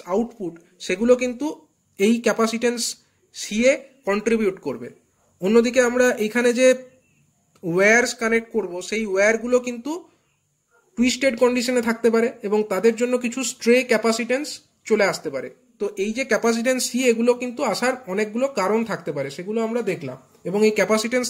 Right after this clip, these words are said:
থাকার ফলে এই সার্কিটে কিছু ড্রব্যাক দেখা গিয়েছিল। তো সেই ড্রব্যাককে রিমুভ করবার জন্য আমরা এখানে অ্যাক্টিভ পুল আপ সার্কিট ইউজ করেছি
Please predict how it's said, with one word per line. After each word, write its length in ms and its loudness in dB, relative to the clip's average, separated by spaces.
থাকার 240 0
ফলে 220 -2
এই 140 -4
সার্কিটে 340 -6
কিছু 240 -10
ড্রব্যাক 520 0
দেখা 160 -4
গিয়েছিল। 320 -14
তো 80 -4
সেই 260 2
ড্রব্যাককে 580 2
রিমুভ 260 0
করবার 360 4
জন্য 160 0
আমরা 220 -2
এখানে 200 -4
অ্যাক্টিভ 400 -6
পুল 140 0
আপ 220 4
সার্কিট 340 -4
ইউজ 160 0
করেছি 260 -2